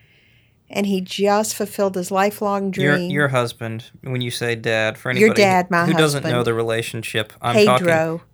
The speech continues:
Speaker 2: Teresa's,
Speaker 1: Pete.
Speaker 2: Teresa's my mother and her husband's my father. So when
Speaker 1: Pete
Speaker 2: she says dad,
Speaker 1: McBean. Pete McBean.
Speaker 2: some people, stop that. Some people don't know. I'm just
Speaker 1: Okay.
Speaker 2: trying to be useful.
Speaker 1: Thank you.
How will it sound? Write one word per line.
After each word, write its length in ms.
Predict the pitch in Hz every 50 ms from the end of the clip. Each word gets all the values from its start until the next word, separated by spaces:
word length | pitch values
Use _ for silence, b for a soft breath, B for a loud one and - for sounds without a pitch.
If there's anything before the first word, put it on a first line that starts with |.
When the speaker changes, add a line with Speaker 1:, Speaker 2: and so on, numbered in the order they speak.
| _ _ -
Speaker 2:
Teresa's, 540 | - - 165 170 160 226 208 170 147 - -
Speaker 1:
Pete. 140 | - - -
Speaker 2:
Teresa's 420 | - - 143 147 - - 139 123 123
my 200 | 123 120 120 120
mother 400 | 127 123 131 120 113 113 107 110
and 120 | - 117
her 160 | - 123 117 120
husband's 380 | 117 113 123 123 120 117 - -
my 160 | 117 113 117
father. 440 | - - 123 110 101 98 98 98 98
So 160 | - - 117
when 80 | 113 107
Speaker 1:
Pete 100 | 101 127
Speaker 2:
she 80 | 123
says 220 | 120 123 127 127 120
dad, 340 | 104 92 120 113 113 - -
Speaker 1:
McBean. 200 | 98 110 120 B B B B B B -
Pete 180 | - 180 -
McBean. 140 | 226 233 233
Speaker 2:
some 280 | - - - 175 175 175
people, 360 | 175 180 180 190 233 226 -
stop 380 | - - - - 175 254 - -
that. 260 | 294 240 - - -
Some 200 | - - 175 185
people 320 | 180 - 196 185 - 180 156
don't 440 | 135 131 131 113 113 120 151 - -
know. 440 | 165 170 202 240 226 208 196 165 - -
I'm 300 | 131 135 135 131 131 131
just 300 | - - 139 143 143 - -
Speaker 1:
Okay. 180 | 277 302 320
Speaker 2:
trying 320 | 339 330 135 131 127 131 135
to 100 | - -
be 140 | 139 135 135
useful. 680 | 139 147 143 151 180 185 185 - - - - - - -
Speaker 1:
Thank 340 | 214 214 208 214 208 - -
you. 260 | 175 175 208 247